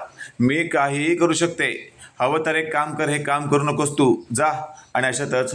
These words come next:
तो व्यक्ती म्हणत असतो, "नाही, नाही, करतो मी, पैशासाठी मी काही करतो ॲक्च्युली." आणि लगेचच रागिणीने म्हटलं असतं, "मग आजच्या आज कर." आणि अशातच आपण पाहतोय आता तो व्यक्ती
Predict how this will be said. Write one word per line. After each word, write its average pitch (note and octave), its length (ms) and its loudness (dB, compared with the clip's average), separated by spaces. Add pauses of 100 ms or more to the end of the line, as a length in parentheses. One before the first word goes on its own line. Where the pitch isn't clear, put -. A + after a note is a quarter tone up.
तो B2+ 100 6
व्यक्ती B2+ 260 2
म्हणत C3 180 0
असतो, C3+ 200 2
"नाही, C3+ 180 2
नाही, E3 180 0
करतो C#3 300 0
मी, C3+ 140 0 (560)
पैशासाठी D3 480 0
मी E3 100 -2
काही D3+ 320 0
करतो D3 240 0
ॲक्च्युली." C3 400 0 (180)
आणि A#2+ 140 0
लगेचच B2+ 460 0
रागिणीने A#2+ 420 0
म्हटलं B2+ 260 -2
असतं, C3 220 0
"मग B2+ 240 0
आजच्या B2 360 0
आज C3 140 -2
कर." B2+ 240 -2 (480)
आणि D#3+ 140 0
अशातच F#3+ 360 0
आपण F#3 220 2
पाहतोय E3+ 520 4
आता D3 200 2
तो D#3 140 2
व्यक्ती D3+ 360 0